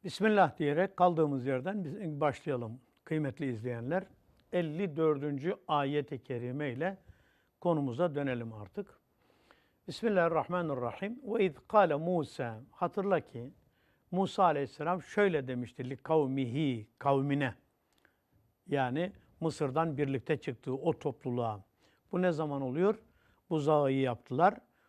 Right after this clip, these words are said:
Buzağını, o, o, Musa aleyhisselam Tur Dağı'nda kendisine Tevrat verildi. Tur Dağı'ndan geldi.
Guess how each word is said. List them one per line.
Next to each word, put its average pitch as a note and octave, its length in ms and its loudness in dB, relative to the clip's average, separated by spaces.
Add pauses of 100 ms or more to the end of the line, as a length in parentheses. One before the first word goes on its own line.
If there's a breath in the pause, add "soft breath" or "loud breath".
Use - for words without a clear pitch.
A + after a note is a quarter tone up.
(160)
Buzağını, D#3 880 4
o, - 20 -2
o, C#3+ 340 -2
Musa C#3+ 340 0
aleyhisselam C#3 400 0
Tur C#3+ 280 -4
Dağı'nda C#3 360 0
kendisine B2+ 460 -6
Tevrat C3+ 500 -2
verildi. B2+ 440 -4 (440 soft breath)
Tur A3+ 300 6
Dağı'ndan B2+ 680 0
geldi. F#3 560 4